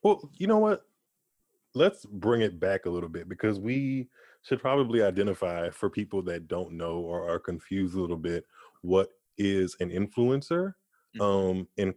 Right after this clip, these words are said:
Speaker 1: kind of how that role has created itself as an avenue for Instagram and just for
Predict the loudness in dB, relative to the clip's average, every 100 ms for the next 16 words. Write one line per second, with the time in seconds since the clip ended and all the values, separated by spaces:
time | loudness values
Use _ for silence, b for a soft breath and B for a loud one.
0 | -6 -6 -2 0 0 -2 -6 -6 -4 -2
1 | -2 -2 -4 b b b 0 2 2 2
2 | 4 4 4 2 -2 -4 -6 -2 0 0
3 | 0 -2 -2 -2 -4 -4 -4 -4 -2 -4
4 | -2 0 0 -2 -4 -8 _ b b b
5 | _ _ 0 0 2 -2 -2 -2 2 2
6 | 2 0 0 -2 0 -2